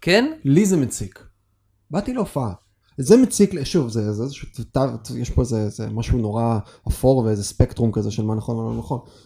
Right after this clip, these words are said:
Speaker 2: אבל זה, נגיד, היה טיפה מציק לי, זה היה מרגיש לי שזה פוגע. מרגיש לי שזה פוגע. אה, אבל עצם זה שאני עומד על הרבה במות, כבר מכירים אותי ומזהים אותי, אז אני יכול להקים חברה נוספת,
Speaker 1: זה.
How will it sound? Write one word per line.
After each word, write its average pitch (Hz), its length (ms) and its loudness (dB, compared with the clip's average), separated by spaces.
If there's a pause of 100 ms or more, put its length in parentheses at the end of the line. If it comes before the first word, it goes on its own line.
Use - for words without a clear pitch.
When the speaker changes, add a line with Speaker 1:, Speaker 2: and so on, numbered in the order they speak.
(100)
Speaker 2:
אבל 120 140 -4
זה, 208 100 0
נגיד, 196 200 -2
היה 170 60 -2
טיפה 147 240 -6
מציק 120 280 -4
לי, 123 60 -8
זה 127 60 -6
היה 131 80 -6
מרגיש 131 220 -8
לי 160 60 -6
שזה 117 180 -6
פוגע. 104 360 0 (720)
מרגיש 117 560 -8
לי 208 60 -6
שזה 123 220 -8
פוגע. 107 380 -10 (480)
אה, 104 80 -8 (100)
אבל 110 300 -8
עצם 180 260 -6
זה 175 100 -4
שאני 127 220 -4
עומד 127 280 -4
על 120 60 -4
הרבה 120 180 -6
במות, 120 420 -6
כבר 113 160 -12
מכירים 113 380 -6
אותי 131 220 -6
ומזהים 110 420 -4
אותי, 180 220 -4 (560)
אז 135 140 -4
אני 131 80 0
יכול 202 200 -4
להקים 254 360 -6
חברה 208 320 -6
נוספת, 202 720 0
Speaker 1:
זה. 143 240 0